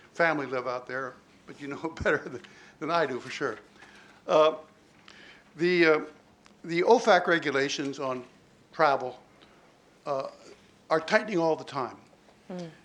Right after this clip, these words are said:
Speaker 1: And this was reflected in the State Department's travel advisories. And as those travel advisories get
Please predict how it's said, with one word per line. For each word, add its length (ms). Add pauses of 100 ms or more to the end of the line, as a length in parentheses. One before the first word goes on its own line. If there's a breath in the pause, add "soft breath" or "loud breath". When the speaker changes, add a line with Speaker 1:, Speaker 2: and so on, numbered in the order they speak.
Speaker 1:
And 120
this 140
was 160
reflected 580
in 100
the 100
State 280
Department's 440
travel 320
advisories. 840 (880 soft breath)
And 100
as 120
those 180
travel 400
advisories 580
get 180